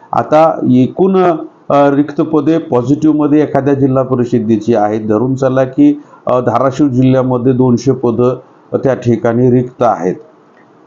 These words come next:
मग त्या ठिकाणी, अ, एसटी प्रवर्गाची पदं, अ,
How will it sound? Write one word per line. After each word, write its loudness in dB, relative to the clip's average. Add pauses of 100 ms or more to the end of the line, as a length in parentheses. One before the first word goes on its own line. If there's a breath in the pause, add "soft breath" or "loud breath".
(480)
मग -2
त्या 2
ठिकाणी, 0
अ, 0
एसटी 0
प्रवर्गाची 0
पदं, 0 (380)
अ, 2